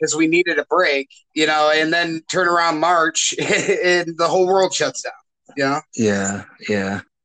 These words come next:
Speaker 2: Yeah, I was like, "Oh, fuck." And then right after that, I was like, "Damn, dude, I wanna get back." But it's, my dumb ass was like, "Oh, it only lasts a couple months." I really thought that at first. And then I realized I was an idiot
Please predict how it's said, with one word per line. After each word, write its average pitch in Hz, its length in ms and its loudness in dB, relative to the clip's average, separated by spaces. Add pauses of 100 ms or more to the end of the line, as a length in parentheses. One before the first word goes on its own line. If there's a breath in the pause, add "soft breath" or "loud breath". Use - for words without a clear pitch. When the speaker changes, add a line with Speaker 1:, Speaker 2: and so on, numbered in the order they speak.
(1000 loud breath)
Speaker 2:
Yeah, 117 200 2
I 104 40 2
was 113 80 0
like, 117 160 0
"Oh, 147 160 2
fuck." 175 420 -2
And 135 120 0
then 131 120 4
right 120 200 2
after 110 240 -2
that, 104 160 2
I 101 40 0
was 101 100 -2
like, 101 120 0
"Damn, 123 300 0
dude, 117 160 2
I 113 40 0
wanna 113 200 0
get 104 140 -2
back." 113 260 -2
But 104 100 -2
it's, 104 180 -8 (460)
my 139 220 0
dumb 127 240 0
ass 107 280 0
was 107 140 -4
like, 104 140 0
"Oh, 131 180 2
it 147 60 2
only 120 240 2
lasts 104 280 0
a - 60 -10
couple 104 240 -2
months." 101 340 0
I 113 60 0
really 110 300 2
thought 98 240 0
that 95 240 0 (180)
at 92 160 -2
first. 98 440 -4
And 101 140 -2
then 101 220 -2 (480 loud breath)
I 139 40 2
realized 156 500 2
I 151 100 4
was 147 220 2
an 151 100 2
idiot 147 380 2